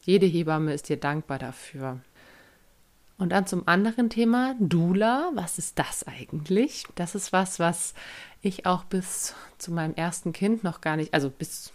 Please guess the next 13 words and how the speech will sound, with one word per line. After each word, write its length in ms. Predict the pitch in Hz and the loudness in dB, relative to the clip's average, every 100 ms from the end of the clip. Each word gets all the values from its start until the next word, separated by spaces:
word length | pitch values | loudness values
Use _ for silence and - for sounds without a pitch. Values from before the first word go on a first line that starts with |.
| - | -18
zur 240 | - 151 131 | -10 -10 -6
Geburt 380 | 151 120 254 226 | 0 8 8 8
meines 240 | 151 160 | 2 0
ersten 260 | 147 - 156 | -6 -8 -6
Kindes 300 | 160 147 - | -4 -4 -4
noch 240 | 143 139 | -4 -2
nicht 180 | 151 - | -4 -2
mal 200 | 143 139 | -4 0
wusste, 260 | 220 226 151 | 0 0 -2
dass 160 | 139 | -2
es 100 | 143 | -6
das 240 | - - - | -10 -14 -4
gibt. 420 | 190 269 - | 0 0 -4